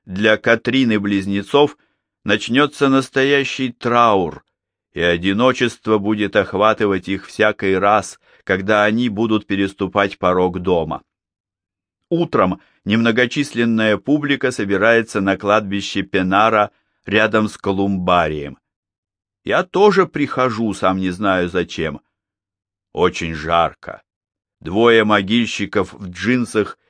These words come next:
и хлопчатобумажных майках ставят урну в квадратное отверстие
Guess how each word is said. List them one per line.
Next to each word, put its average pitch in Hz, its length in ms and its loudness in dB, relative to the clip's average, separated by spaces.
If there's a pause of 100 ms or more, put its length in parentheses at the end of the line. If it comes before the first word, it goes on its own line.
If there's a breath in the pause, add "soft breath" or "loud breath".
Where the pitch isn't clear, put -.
и 101 220 -2
хлопчатобумажных 101 1120 -2
майках 107 480 0 (400)
ставят 147 600 0
урну 143 340 2
в - 80 -10
квадратное 113 760 2
отверстие 123 800 0